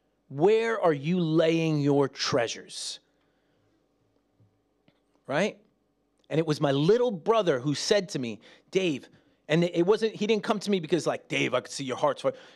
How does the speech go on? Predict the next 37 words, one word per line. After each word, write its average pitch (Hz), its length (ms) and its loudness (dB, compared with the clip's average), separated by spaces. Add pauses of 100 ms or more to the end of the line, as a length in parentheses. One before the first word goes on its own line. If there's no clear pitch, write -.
No, 202 220 -2
one 170 280 0
day 185 340 0
he 165 200 -8
was 156 160 0
just - 200 -8
studying 214 420 0
God's 190 280 0
word 185 480 2 (220)
and 147 160 -2
he 147 80 -2
was 139 160 -2
saying 180 320 0
to 160 100 -12
me, 131 60 -8
"Dave, 147 400 -2
you 147 80 0
know 180 100 4
what? 190 400 -2 (320)
What 143 160 -6
I'm 143 140 -4
figuring 180 440 -2
out 139 260 -4 (600)
is, 151 220 -2
like, 147 300 0
the 147 100 4
Lord 160 720 2
doesn't 170 280 2
really 175 200 2
care 185 300 2
what 156 140 2
I 131 80 4
look 180 340 2
like 165 200 2
on 143 140 -4
the - 140 -16
outside. 147 720 0